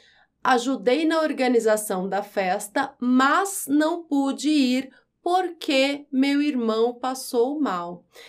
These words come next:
Eu trago as três informações novamente, entretanto, eu coloco ali conjunções, essas palavrinhas em amarelo,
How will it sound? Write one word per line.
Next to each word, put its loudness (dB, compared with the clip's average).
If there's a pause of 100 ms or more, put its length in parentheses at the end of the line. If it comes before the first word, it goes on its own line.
(260)
Eu 4
trago 2
as 0
três 0
informações -4
novamente, -2 (240)
entretanto, -2
eu 0
coloco -2
ali -4
conjunções, -2
essas -2
palavrinhas -2
em -6
amarelo, -2